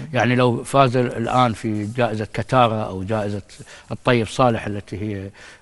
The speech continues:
آه، خمسطعش ألف دولار، آه، ستك-، لأن ن-، نظر إلى المادة ولا، ولا الاسم.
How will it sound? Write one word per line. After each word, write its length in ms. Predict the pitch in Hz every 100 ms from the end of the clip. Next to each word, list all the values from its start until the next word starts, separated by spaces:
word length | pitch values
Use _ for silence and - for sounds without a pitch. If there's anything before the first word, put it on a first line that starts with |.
| -
آه، 160 | 107
خمسطعش 540 | 98 127 113 117 107 -
ألف 180 | 117 101
دولار، 500 | 107 101 101 104 - - - - - -
آه، 320 | 120 123 123
ستك-، 420 | - - 160 -
لأن 320 | 139 139 143
ن-، 220 | 143 147 147
نظر 240 | 156 156
إلى 180 | 143 143
المادة 440 | 135 151 143 135
ولا، 220 | 127 123 -
ولا 420 | 120 120 123 120
الاسم. 320 | 117 117 -